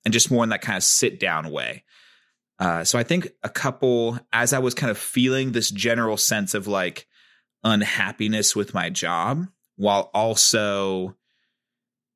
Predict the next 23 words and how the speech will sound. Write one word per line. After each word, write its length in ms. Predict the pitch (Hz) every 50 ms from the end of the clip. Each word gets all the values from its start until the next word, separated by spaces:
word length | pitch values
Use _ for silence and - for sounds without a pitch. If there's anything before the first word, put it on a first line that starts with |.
| _ _ _ _ _ _ _ _ _ -
being 240 | 135 131 123 117 110
really 240 | 117 127 117 110 104
scared 680 | - - - - - - 110 98 98 101 113 135 160 156
of 220 | 139 170 160 147
that, 400 | 175 180 185 196 208 196 - _
because 320 | - 107 92 - 113 104 98
this 160 | 113 107 -
was 120 | 110 101 -
the 80 | 110
career, 720 | 101 - - 107 104 104 107 104 104 101 98 98 95 98 113 - _ _ _ -
you 100 | 117 120
know, 160 | 113 101 95
for 160 | - - 101
me, 240 | 95 104 135 143 135
I've 260 | 107 98 98 95 101
wanted 360 | 101 104 110 107 104 95 90 82
since 280 | - - 104 92 -
I 160 | 85 85 85
was 720 | 85 80 78 73 71 67 69 - - - - - - - - _ _ _ _ _ _ _ _ _ -
in 360 | 104 101 95 87 87 90 92
ninth 460 | 92 92 95 101 117 117 - - -
grade. 520 | - 127 131 127 127 127 135 156 170 185 - _ - - - - - _ _ _ _ -
Um, 580 | 110 110 104 101 92 87 85 80 87 113 123